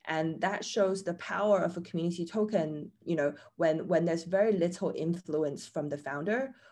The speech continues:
when, um, when the power is released to a community and community does, everyone works on their own and, you know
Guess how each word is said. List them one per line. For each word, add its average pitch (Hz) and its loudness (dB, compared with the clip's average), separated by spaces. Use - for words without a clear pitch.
when, 147 2
um, 147 -2
when 156 2
the 147 0
power 175 2
is 160 -2
released 160 0
to 160 -2
a 139 -2
community 202 0
and 165 -4
community 196 0
does, 160 2
everyone 165 2
works 165 0
on 151 -2
their 143 0
own 196 2
and, 143 -4
you 156 -2
know - -2